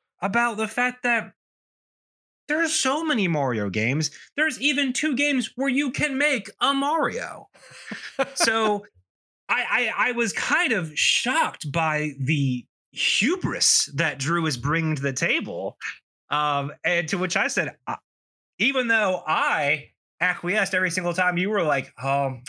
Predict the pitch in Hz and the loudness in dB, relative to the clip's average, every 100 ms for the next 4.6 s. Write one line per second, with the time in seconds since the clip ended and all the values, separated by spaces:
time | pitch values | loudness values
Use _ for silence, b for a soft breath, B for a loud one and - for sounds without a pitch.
0 | - 165 175 170 151 151 143 143 151 147 | -4 -2 0 -2 0 0 0 0 -2 -2
1 | 127 127 117 _ _ _ _ - 202 330 | 0 0 0 _ _ _ _ -4 -2 0
2 | 262 196 214 165 - 180 302 165 139 123 | 0 0 0 -2 0 -2 0 -2 -2 -2
3 | 104 107 131 - 85 87 123 156 139 131 | -2 -2 0 -4 -4 -4 -4 -2 -2 0
4 | 254 226 175 180 180 175 | -2 0 0 0 0 -2